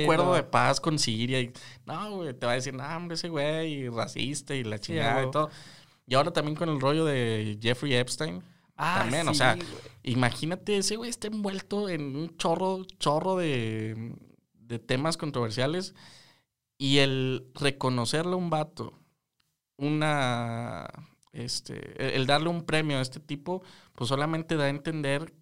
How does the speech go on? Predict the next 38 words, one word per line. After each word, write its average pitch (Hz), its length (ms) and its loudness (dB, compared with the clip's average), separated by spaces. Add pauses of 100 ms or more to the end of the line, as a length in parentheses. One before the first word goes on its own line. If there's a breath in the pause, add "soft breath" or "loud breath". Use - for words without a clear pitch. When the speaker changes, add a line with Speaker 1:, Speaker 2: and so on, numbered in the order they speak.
Speaker 1:
que, 117 720 -4 (680)
pues, 113 260 -4
que 117 340 -4
lo 117 220 0
demás 127 420 0
vale 147 180 -2
madre. 175 540 -2
Speaker 2:
Sí. 190 180 -6 (120)
Speaker 1:
Y 123 120 -4
para 127 280 4
los 120 180 -2
güeyes 147 300 -2
que 156 100 -2
a - 20 2
lo 139 80 0
mejor 131 280 0
no 147 180 2
ven 151 160 2
el 165 140 -2
contexto, 147 580 -2
van 135 140 -2
a - 20 -2
decir, 127 240 -6
"Ah, - 160 -14
a 143 40 -12
lo 143 100 -6
mejor 131 240 -4
le 131 100 0
dan 139 100 0
el - 140 4
premio 139 340 0
Nobel 127 280 0
de - 80 -4
la - 160 -6
Paz 120 160 -6
por 123 200 -6
odiar 107 300 -2
negros, 110 380 -2